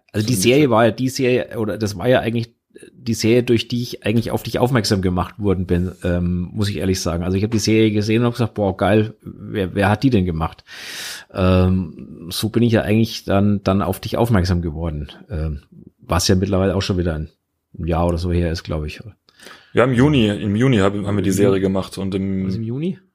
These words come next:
Speaker 2: Ja, ja, das war im Juni und im Juli hab ich die, glaub ich, äh, dann öffentlich zur Schau gestellt. <laughs>
Speaker 1: Genau. Also von daher, also absolut, absolut grandiose Serie. Deswegen haben wir sie ja auch ins letzte Heft mit reingenommen.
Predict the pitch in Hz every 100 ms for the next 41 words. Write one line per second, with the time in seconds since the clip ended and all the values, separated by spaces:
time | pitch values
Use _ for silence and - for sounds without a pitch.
0 | - 110 107 107 104 110 107 107 101 101
1 | 117 123 127 110 104 101 117 131 127 107
2 | 113 110 113 101 110 110 - - - -
3 | - - - - _ _ 107 104 107 101
4 | 104 104 101 104 - 113 120 98 - 98
5 | 104 95 87 - 95 90 - 95 - -
6 | - _ _ _ _ - - 90 90 _
7 | _ _ _ _ _ _ _ _ _ _
8 | - 90 117 110 95 104 117 - 98 98
9 | 104 - 120 107 - 117 110 110 107 104
10 | 107 107 113 107 - 98 120 107 104 107
11 | 107 95 101 104 107 104 101 101 - 107
12 | 101 95 80 73 76